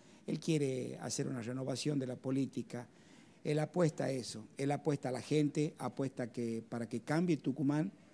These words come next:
tiene que cambiar la dirigencia. Yo creo que no está equivocado. Eh, nosotros,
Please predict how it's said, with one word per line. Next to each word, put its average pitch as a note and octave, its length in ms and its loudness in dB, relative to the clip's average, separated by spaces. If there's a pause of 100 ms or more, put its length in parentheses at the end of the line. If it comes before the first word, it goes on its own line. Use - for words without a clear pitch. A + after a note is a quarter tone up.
(400)
tiene B2+ 220 2
que A2+ 120 -6
cambiar A#2+ 320 -2
la A#2 100 -2
dirigencia. A#2+ 640 -6 (200)
Yo B2+ 160 -2
creo C3 220 -2
que A#2+ 520 -6
no B2 140 -6
está C3+ 180 -4
equivocado. D3 800 0 (760)
Eh, G#2+ 260 -2
nosotros, B2 720 -2